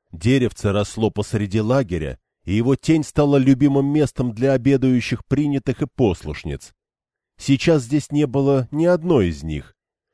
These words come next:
На этот раз сестры приняли на удивление разумное решение, загрузив их работой, чтобы те не толпились возле шатра, где заседает совет.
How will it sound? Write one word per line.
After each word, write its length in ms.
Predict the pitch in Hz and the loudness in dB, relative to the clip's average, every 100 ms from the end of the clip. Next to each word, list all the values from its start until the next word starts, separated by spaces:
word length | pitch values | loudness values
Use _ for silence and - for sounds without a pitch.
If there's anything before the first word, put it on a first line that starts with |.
| _ _ | _ _
На 120 | 92 110 | -2 0
этот 320 | 110 110 - | 2 0 2
раз 240 | 127 131 | 4 2
сестры 460 | - 123 110 - 104 | 2 0 2 0 -2
приняли 500 | - 117 113 110 110 | 2 0 2 2 2
на 120 | 110 | 2
удивление 600 | 110 104 107 113 113 117 | 2 0 0 0 2 2
разумное 600 | 131 110 165 143 90 82 | 2 2 2 2 0 0
решение, 680 | 92 107 123 95 80 71 67 _ _ | -2 -2 0 0 0 -6 -8 _ _
загрузив 640 | - 110 147 170 131 131 139 | -10 -4 2 2 4 0 0
их 120 | - | -2
работой, 580 | 151 143 127 85 80 69 _ _ _ _ | -2 2 0 2 -4 -6 _ _ _ _
чтобы 360 | - 156 147 | 0 0 0
те 160 | 156 139 | 0 0
не 120 | 147 | 0
толпились 640 | 143 151 - 190 156 92 95 | 0 -2 0 -2 -2 -2 -2
возле 340 | 107 95 110 | -4 -2 -4
шатра, 560 | 113 120 131 147 143 - | -2 -2 0 0 -2 -6
где 300 | 117 120 120 | -6 -2 0
заседает 600 | 117 120 139 117 123 123 | 0 0 -2 2 4 4
совет. 520 | - 143 123 85 - | 0 -2 0 -2 -4